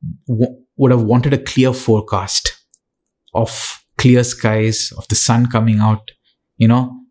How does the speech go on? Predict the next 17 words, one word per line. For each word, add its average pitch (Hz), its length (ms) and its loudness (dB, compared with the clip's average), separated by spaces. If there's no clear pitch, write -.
beautiful 131 420 4
weather. 107 400 0
But 117 400 0
the 123 120 4
way 147 220 2
things 143 260 2
are 127 100 0
going, 113 400 2
it 117 120 0
just 123 220 0
looks 120 260 0
like 120 200 -2
it's 110 200 -2
a 120 120 0
cloudy 113 840 2
forecast - 1000 -2
ahead 101 440 -2